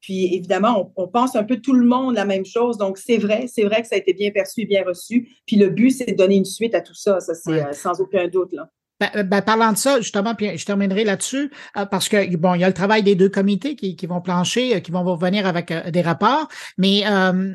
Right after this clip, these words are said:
Speaker 2: concrètement, d'ici là, qu'est-ce que vous attendez de la part des, des, des cégeps, des universités et de leurs enseignants ?
Speaker 1: Ben, moi, je pense qu'à l'intérieur même du réseau maintenant, il y a déjà des, euh, des, des petits comités qui vont se former. Il y a déjà des enseignants qui travaillent ensemble. Il y a déjà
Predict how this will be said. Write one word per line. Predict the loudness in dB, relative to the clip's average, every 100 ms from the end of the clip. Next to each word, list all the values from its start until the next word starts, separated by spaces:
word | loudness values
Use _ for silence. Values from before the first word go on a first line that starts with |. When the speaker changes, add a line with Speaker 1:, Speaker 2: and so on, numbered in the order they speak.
| -6
Speaker 2:
concrètement, | -2 -2 0 -2 0 2 2 0 -2
d'ici | -2 -2 -2 0
là, | 0
qu'est-ce | -2 -8
que | -8
vous | -4
attendez | -4 0 0 0 0
de | 0
la | -2
part | -2 -4
des, | -4
des, | -4 -6 -8 -18 0
des | 2
cégeps, | 4 4 4 4 2
des | 0 2
universités | 0 0 -4 -2 0 2
et | 0
de | -4
leurs | -8
enseignants ? | -8 -8 -6 -8 -10 _ _ _ _ _ 0
Speaker 1:
Ben, | 4
moi, | 6 4
je | 4
pense | 2 4
qu'à | 4 4 4 4 4
l'intérieur | 4 4 4 4 4 4
même | 4 2
du | 2 2
réseau | 0 0 0
maintenant, | 2 0 -2 -4 -4 -10
il | -12 -2
y | 0
a | 0
déjà | -4 -6 -4 -4 -4
des, | -4 -2
euh, | -2 -4
des, | -8 -8
des | -14
petits | -12
comités | 0 2 2 -2
qui | -2 -2
vont | -2
se | 0
former. | 0 0 0
Il | 2 2 2
y | 2
a |
déjà | 2 0 0 0
des | 0 -4
enseignants | -6 -6 -6
qui | -2
travaillent | 0 2
ensemble. | 0 0 0 2 2 0
Il |
y |
a | -4
déjà | -6 -4 -6